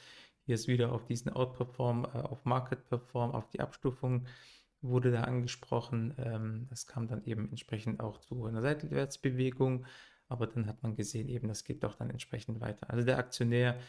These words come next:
ist zuversichtlich, dass noch höhere Kurse drin sind, bin ich auf jeden Fall auch. Es kann natürlich dazu kommen, dass es mal, ähm, dann tatsächlich, tatsächlich wieder seitwärts geht,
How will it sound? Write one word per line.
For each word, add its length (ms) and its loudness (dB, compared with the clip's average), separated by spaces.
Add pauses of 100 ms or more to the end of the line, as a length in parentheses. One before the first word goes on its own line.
(120)
ist 120 0
zuversichtlich, 580 -2
dass 180 -2
noch 200 -2
höhere 320 4
Kurse 380 2
drin 320 0
sind, 240 2
bin 140 0
ich 120 -4
auf 140 -10
jeden 140 0
Fall 220 -8
auch. 280 2 (300)
Es 160 0
kann 120 2
natürlich 320 0
dazu 300 -4
kommen, 320 -2
dass 160 -4
es 200 -4
mal, 340 -4 (640)
ähm, 420 -2
dann 140 -2
tatsächlich, 420 -4
tatsächlich 460 -2
wieder 160 0
seitwärts 560 2
geht, 400 0